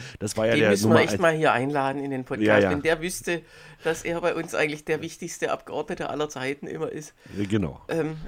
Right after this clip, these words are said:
Speaker 2: äh, so, also, was ich aber sagen wollte, diese Augsburger Region hat jetzt vier Wahlkreise und das heißt, ein paar Wahl-, also, äh, die waren vorher viel zu groß, mussten umgeschnitten werden oder ein, ein Teil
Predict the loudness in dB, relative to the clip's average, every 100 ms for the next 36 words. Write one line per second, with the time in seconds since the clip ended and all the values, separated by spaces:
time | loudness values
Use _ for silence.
0 | -14 -18 _ _ -12 -12 -12 0 2 2
1 | 0 2 4 4 2 4 4 6 2 4
2 | 4 4 4 2 0 -2 -20 -10 -4 0
3 | 0 0 -10 -20 -20 _ -18 -4 -4 -2
4 | -2 -2 -2 0 4 4 2 -2 -4 -2
5 | 0 0 0 -2 -2 -4 -2 0 -2 -8
6 | -20 -8 0 4 4 4 2 0 -2 -4
7 | -12 -10 -8 0 6 6 6 2 2 2
8 | -2 -8 -8 -6 -8 -4 -2 0 -2 -2
9 | -2 -4 -4 -4 -4 -2 -4 -2 0 0
10 | 0 -4 -2 -2 -2 -6 -14 -6 -2 -2